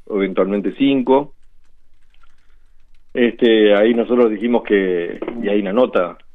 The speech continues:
este, presentada a la, a, a la mesa ejecutiva, este, donde dijimos que nosotros queríamos el var,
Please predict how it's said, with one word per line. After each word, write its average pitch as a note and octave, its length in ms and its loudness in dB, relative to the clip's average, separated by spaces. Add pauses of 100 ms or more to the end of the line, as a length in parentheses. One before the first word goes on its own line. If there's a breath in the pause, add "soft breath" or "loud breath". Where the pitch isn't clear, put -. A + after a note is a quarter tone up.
este, - 340 -6
presentada G2+ 760 0
a F#2+ 40 -2
la, F#2+ 120 -4
a, A2+ 80 -4 (220)
a A2+ 60 2
la A2+ 80 0
mesa A2+ 240 -4
ejecutiva, G#2+ 720 0 (120)
este, - 260 -12
donde G2 200 -12
dijimos A#2+ 300 -4
que - 80 -16
nosotros G2 360 -8 (220)
queríamos A2 480 -2
el F#2 120 -2
var, C3 300 2